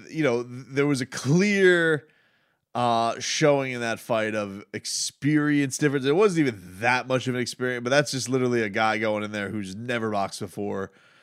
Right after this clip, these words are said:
uh, against a guy who has some boxing experience, has spent time around the gym, has worked out with boxers, worked with Shane Mosley, uh, has worked with boxers, uh, pro boxers, has been, you know, training around this now for a couple years,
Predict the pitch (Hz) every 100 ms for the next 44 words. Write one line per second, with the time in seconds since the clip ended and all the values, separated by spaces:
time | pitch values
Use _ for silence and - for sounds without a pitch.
0 | _ _ 101 101 101 110 123 117 135 131
1 | 143 143 143 123 - - - 285 254 170
2 | 143 - 143 135 - 143 107 - 123 117
3 | 160 170 156 131 156 151 135 123 113 113
4 | 185 208 170 120 127 - 110 110 117 202
5 | 185 147 175 135 113 110 107 - 117 135
6 | 208 196 151 165 156 135 - - - _
7 | - 107 110 110 110 107 123 110 113 110
8 | 120 117 - 120 113 110 107 95 - -
9 | 104 101 175 175 151 143 139 - 143 127
10 | 156 202 220 214 311 185 - 180 185 175
11 | 151 143 139 135 127 117 123 117 113 127
12 | 117 110 110 - 131 110 110 98 95 95
13 | 95